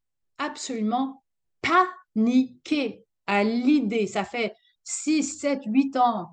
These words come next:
qu'il vit en tant que fille, que tout le monde le connaît en tant que fille, et cetera, et cetera. Et là, il devient complètement paniqué. S-, ses attributs masculins vont se mettre à pousser.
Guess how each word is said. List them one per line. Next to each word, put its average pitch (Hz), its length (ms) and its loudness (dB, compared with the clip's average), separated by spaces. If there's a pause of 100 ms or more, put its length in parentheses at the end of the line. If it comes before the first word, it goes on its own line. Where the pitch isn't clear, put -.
qu'il 202 240 -2
vit 240 200 -2
en 180 80 -2
tant 165 140 -4
que 180 160 -4
fille, 349 320 0
que 240 80 -6
tout 226 140 -4
le 208 60 2
monde 185 100 0
le 175 60 -4
connaît 170 200 -4
en 156 80 -6
tant 143 140 -8
que 165 120 -12
fille, 330 480 2 (340)
et 185 80 -4
cetera, 175 260 -6
et 160 40 -6
cetera. 277 440 -4 (320)
Et 226 80 4
là, 311 320 0 (180)
il 196 80 -8
devient 202 260 2
complètement 185 380 -4
paniqué. 247 640 0
S-, - 220 -18
ses 220 280 -2
attributs 269 520 4
masculins 254 840 0
vont 233 140 -2
se - 160 -10
mettre 277 400 -8
à 202 100 -4
pousser. 220 540 -4